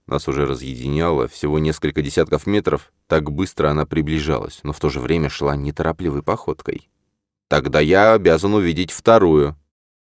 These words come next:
Прошла всего секунда, и вот Ирида уже стояла передо мной вместе с большими представителями семейства кошачьих, которые пришли сюда явно не с планеты Земля. «Как ты смогла договориться?»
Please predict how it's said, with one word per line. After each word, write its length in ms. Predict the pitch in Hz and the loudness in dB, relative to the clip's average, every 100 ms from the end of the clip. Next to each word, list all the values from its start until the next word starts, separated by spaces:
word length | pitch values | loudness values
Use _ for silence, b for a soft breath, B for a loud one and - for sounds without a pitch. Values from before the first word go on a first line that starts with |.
| _ _ _ _ | _ _ _ _
Прошла 380 | - 73 80 69 | -2 0 0 0
всего 240 | - 64 | -2 -4
секунда, 480 | 62 67 92 98 71 | -6 -6 -2 -2 0
и 80 | 67 | -2
вот 260 | 78 110 - | -2 -2 -2
Ирида 280 | 71 107 | -4 -2
уже 220 | 78 73 76 | -2 -2 -2
стояла 420 | - 90 95 80 | 0 2 2 0
передо 320 | 80 82 90 | 0 0 2
мной 180 | 127 117 | 2 -2
вместе 420 | 92 123 - 101 | -2 -4 -4 -6
с 120 | 82 | -6
большими 720 | 71 76 73 - - 120 117 | -2 0 0 -2 -8 -4 -4
представителями 800 | 92 78 - 73 76 80 82 80 | -4 -6 -6 -2 -2 -2 -4 -2
семейства 480 | 76 80 80 - 80 | -2 -2 -4 -4 -4
кошачьих, 720 | 78 107 - 85 60 - - | 0 -2 0 -2 -2 -6 -6
которые 340 | 82 80 78 73 | -2 0 0 -2
пришли 300 | 67 - 101 | -6 -6 -4
сюда 240 | 82 65 | -2 -2
явно 460 | 65 67 78 85 95 | 0 0 0 -2 -6
не 160 | 101 | -6
с 80 | - | -8
планеты 540 | - 101 90 67 - | -2 -2 -2 -6 -6
Земля. 560 | 65 67 71 64 - - _ _ _ _ _ _ _ | -6 -4 -4 -6 -10 -16 _ _ _ _ _ _ _
«Как 200 | 113 107 | 2 2
ты 100 | 87 | 2
смогла 380 | 82 92 98 92 | -2 0 2 2
договориться?» 720 | 78 76 98 113 69 - - | 2 2 4 4 0 -8 -16